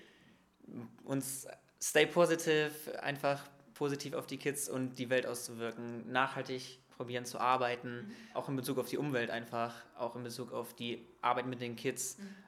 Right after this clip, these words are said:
Speaker 2: ähm, quasi in jeglicher Hinsicht so was Positives weitergeben.
Speaker 1: Mhm. Wenn ihr drei Dinge nennen könntet, da müsst ihr euch jetzt zusammentun und überlegen,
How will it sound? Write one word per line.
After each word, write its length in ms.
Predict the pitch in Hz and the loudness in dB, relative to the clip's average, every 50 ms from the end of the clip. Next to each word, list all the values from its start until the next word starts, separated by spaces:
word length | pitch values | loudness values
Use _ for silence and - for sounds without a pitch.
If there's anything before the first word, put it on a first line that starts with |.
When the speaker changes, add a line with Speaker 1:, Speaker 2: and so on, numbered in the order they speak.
| - - | -8 -6
Speaker 2:
ähm, 380 | 117 113 113 110 110 110 110 - - - - | -4 -4 -2 -4 -4 -6 -8 -12 -16 -20 -12
quasi 240 | - - 113 113 | -6 -4 -4 -2
in 80 | 117 117 | -2 -4
jeglicher 320 | 117 120 117 117 110 113 | -4 -4 -4 -6 -8 -8
Hinsicht 340 | 110 113 113 113 113 113 113 | -8 -8 -8 -8 -10 -10 -6
so 260 | - 113 110 110 110 110 - - - - - - - _ _ _ _ _ _ _ _ _ _ _ - - | -4 -4 -4 -4 -6 -8 -14 -20 -20 -20 -20 -20 -20 _ _ _ _ _ _ _ _ _ _ _ -20 -16
was 220 | 95 110 120 123 - | -6 -4 -4 -4 0
Positives 720 | - 147 147 143 139 139 - 127 127 123 120 - - 117 | 2 2 4 4 2 0 -2 -4 -4 -2 -2 -4 -2 0
weitergeben. 580 | 117 120 117 - 120 110 113 110 110 110 107 107 - - - | 0 0 0 0 -4 -4 -4 -6 -6 -8 -10 -14 -18 -18 -14
Speaker 1:
Mhm. 120 | 214 202 - - - - - - - - - - - - - - - - - - - - | -12 -12 -12 -12 -14 -18 -20 -20 -20 -20 -20 -20 -20 -20 -20 -20 -20 -20 -20 -20 -12 -8
Wenn 280 | - 185 220 262 359 330 | 2 6 6 6 6 8
ihr 520 | 247 277 302 294 285 277 269 269 262 - - | 10 12 12 12 12 12 12 12 12 12 8
drei 560 | - - 202 233 240 254 247 247 254 254 247 233 - | 12 12 12 12 12 12 12 12 12 12 12 12 12
Dinge 180 | 247 254 247 226 | 12 12 12 12
nennen 320 | 220 202 220 233 220 202 | 12 12 12 10 10 8
könntet, 480 | 196 - 185 190 190 196 - - - - - | 8 6 6 6 6 4 2 2 -2 -4 -6
da 180 | - - - | -4 -2 0
müsst 200 | 208 220 233 - | 2 2 4 6
ihr 60 | - | 6
euch 100 | - 208 | 6 6
jetzt 160 | 214 - - - | 6 2 2 2
zusammentun 480 | 190 175 - 262 180 170 - 214 233 | 2 4 4 4 4 4 2 2 2
und 120 | 220 180 - | 4 2 4
überlegen, 400 | 180 180 196 208 226 190 233 | 4 6 8 8 8 6 4